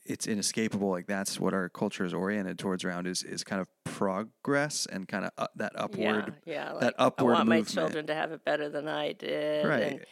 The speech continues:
Speaker 2: easier than I did. And,
Speaker 1: That's
Speaker 2: and
Speaker 1: the whole, like, myth of our culture is, is
Speaker 2: Yeah.
Speaker 1: pointed in that direction,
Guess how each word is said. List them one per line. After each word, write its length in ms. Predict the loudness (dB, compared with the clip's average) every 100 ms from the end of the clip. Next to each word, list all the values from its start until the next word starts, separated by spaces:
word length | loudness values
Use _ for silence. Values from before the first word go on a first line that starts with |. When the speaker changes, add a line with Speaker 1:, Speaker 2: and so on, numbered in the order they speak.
| -6
Speaker 2:
easier 400 | -4 -2 -2 -2
than 180 | -2 -2
I 220 | -2 -2
did. 560 | -2 -2 0 0 -2 -4
And, 160 | -10 -14 -16 0
Speaker 1:
That's 160 | 2 4
Speaker 2:
and 80 |
Speaker 1:
the 60 | 4
whole, 260 | 4 4 6
like, 180 | 2 0
myth 280 | -2 0
of 80 | -2
our 100 | -4
culture 460 | 0 0 0 -2 -2
is, 200 | -2 -2
is 40 |
Speaker 2:
Yeah. 220 | -2 -2
Speaker 1:
pointed 340 | -2 -2 -2 -4
in 80 | -6
that 160 | -8
direction, 460 | -6 -6 -4 -6